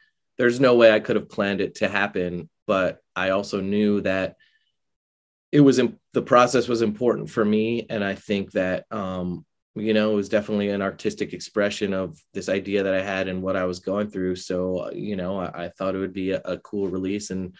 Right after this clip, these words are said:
I'll never be able to duplicate it again <laughs> in my life based on, like, you know, what was happening. But I think sometimes with art, you know, you can't, you can't plan on what's gonna happen when.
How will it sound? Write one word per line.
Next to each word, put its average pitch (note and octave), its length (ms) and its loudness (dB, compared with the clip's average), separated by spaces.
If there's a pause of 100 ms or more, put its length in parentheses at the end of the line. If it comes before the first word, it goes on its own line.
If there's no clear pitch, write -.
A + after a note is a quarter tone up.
(600)
I'll B2+ 140 4
never C3 240 8
be B2+ 160 4
able B2 180 4
to A2+ 140 -4
duplicate A#2+ 480 4
it A2+ 60 4
again A2+ 260 4
<laughs> C3 40 2
in D3 40 6
my A2 160 4
life A2 300 4
based G#2 280 2
on, G2 200 0
like, F#2 320 -4
you G#2+ 180 -4
know, F#2+ 220 -4
what F#2 380 -2
was G#2 140 2
happening. G2+ 460 0
But F2+ 260 -2
I G2 120 -6
think G2 220 -6
sometimes F#2+ 540 -6
with F#2 200 -4
art, F#2+ 340 -2
you G#2 160 -8
know, F#2 140 -4
you F2+ 180 -6
can't, F2 360 -8
you G#2 80 -12
can't F#2+ 280 -8
plan F#2 300 -8
on F2+ 280 -6
what's F2+ 180 -10
gonna F2+ 180 -8
happen F2+ 300 -10
when. F#2 380 -6